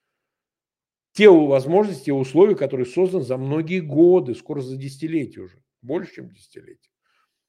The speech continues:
созданы в Донецкой области, для того, чтобы не допустить прорыва туда дальше.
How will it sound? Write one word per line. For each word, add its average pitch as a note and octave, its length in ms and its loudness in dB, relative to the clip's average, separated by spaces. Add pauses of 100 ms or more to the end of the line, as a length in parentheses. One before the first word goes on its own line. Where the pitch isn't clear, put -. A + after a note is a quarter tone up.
(240)
созданы E3 440 0
в C3 40 -10
Донецкой B2+ 460 -8
области, - 420 -14 (100)
для A#2 140 -10
того, B2+ 240 -4
чтобы D3 180 -10
не B2+ 80 -8
допустить A#2 480 -12
прорыва B2+ 420 -8
туда A2+ 280 -12
дальше. B2+ 400 -12